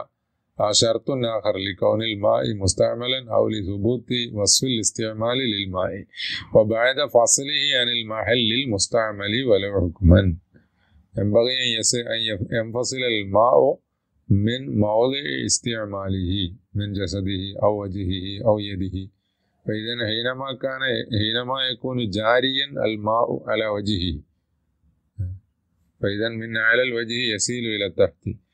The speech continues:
أو يعني الرجل يغتسل يصب الماء على رأسه، فإذا الماء يسيل على جسده. إذا حينما سال من رأسه طهر الرأس، وهكذا يسيل إلى القدم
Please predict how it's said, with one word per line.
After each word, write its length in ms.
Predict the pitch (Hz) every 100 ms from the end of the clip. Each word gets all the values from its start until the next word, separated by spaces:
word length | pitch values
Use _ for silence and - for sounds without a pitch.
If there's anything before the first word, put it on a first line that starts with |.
| _ _ _ 98
أو 160 | 107
يعني 500 | 117 120 127 127 -
الرجل 340 | 110 113 117 131
يغتسل 560 | 120 120 123 110 87 - _ _ _ _ _ 107
يصب 520 | 104 104 98 123 117
الماء 340 | 135 113 117
على 420 | 139 127 120 110
رأسه، 380 | 117 117 101 76 - _ _ _ _ -
فإذا 240 | 104 110 113 110
الماء 400 | 110 110 120 127 117
يسيل 360 | 110 - 127 127
على 340 | 110 107 101
جسده. 400 | 92 98 87 80 85 85 _ _ _ _ _ -
إذا 380 | 98 113 131 104
حينما 480 | 113 117 127 135
سال 360 | 135 - 117 127 135 - _ _ _ -
من 340 | 107 117 135
رأسه 680 | 120 127 123 135 117 123 156 - _ _ -
طهر 420 | 110 - - 135 143
الرأس، 380 | 123 120 104 - - _ _ _ _ _ _ - 90 95 _ _ _ -
وهكذا 580 | 98 98 107 120 123 120
يسيل 280 | 110 131 139
إلى 280 | 127 120 113
القدم 380 | - 104 85